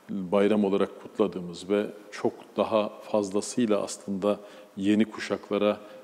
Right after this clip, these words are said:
bunu anlatmak için, e, önem vererek, altını çizerek kutlamamız gereken bir tarih. O yüzden, e, bir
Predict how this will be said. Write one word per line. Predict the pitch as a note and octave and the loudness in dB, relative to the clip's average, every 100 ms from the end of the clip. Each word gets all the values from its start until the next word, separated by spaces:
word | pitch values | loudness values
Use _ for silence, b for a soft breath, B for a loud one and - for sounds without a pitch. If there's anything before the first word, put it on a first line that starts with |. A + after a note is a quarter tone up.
| - - | -10 0
bunu | G#2+ G#2 | 2 2
anlatmak | G2+ G2+ - A2+ - | 2 0 0 -2 -2
için, | - A2 | -4 -4
e, | G2 A2 G#2+ G2+ G2+ - | -2 -4 -4 -4 -6 -4
önem | G#2+ G#2+ | 0 2
vererek, | G2 F#2+ G2 G2+ | 2 0 -2 0
altını | G2+ - G#2+ G#2 | -2 -2 -4 -4
çizerek | - F#2+ F#2+ F#2+ | -4 -2 0 -2
kutlamamız | - - G2+ G2+ G#2 F2+ | -10 -4 -2 0 0 2
gereken | G2 F2 G2+ F#2 B B B - | 0 0 -2 -4 B B B -6
bir | G2 G2 - - | -2 -2 -4 -8
tarih. | - G2 F#2+ A#2+ - B B B - - | -2 0 0 -4 -8 B B B -14 -2
O | A2 | 0
yüzden, | G2+ A2 A2 | 2 2 2
e, | A2 G#2+ G2+ G#2 - A2+ | 0 0 0 0 -2 2
bir | A2 | 2